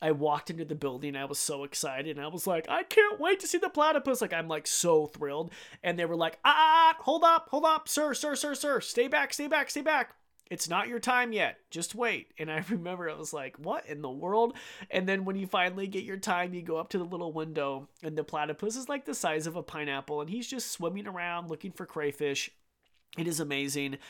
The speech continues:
It is kind of hard to see the platypus. They are nocturnal. And so the San Diego Zoo, they actually switched the whole cycle around. So when you go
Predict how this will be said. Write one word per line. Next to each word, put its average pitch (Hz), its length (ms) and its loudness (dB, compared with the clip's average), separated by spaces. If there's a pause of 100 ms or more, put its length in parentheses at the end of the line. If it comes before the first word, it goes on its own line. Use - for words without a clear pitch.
(380)
It 156 320 2
is 175 240 0
kind 233 240 0
of 240 100 -2
hard 220 200 4
to 214 80 0
see 220 100 -4
the 214 100 0
platypus. 196 640 -4 (240)
They 175 180 0
are 170 280 0
nocturnal. 175 960 -6 (280)
And 160 600 -2
so 160 560 2
the 160 60 -10
San 202 240 0
Diego 175 240 -2
Zoo, 156 500 0
they 147 180 2
actually 151 360 -2
switched 156 500 -4
the 135 120 -6
whole 147 220 -4
cycle 170 520 -4
around. 120 320 -10
So 151 320 2 (160)
when 156 260 -4
you 196 260 -2
go 156 540 0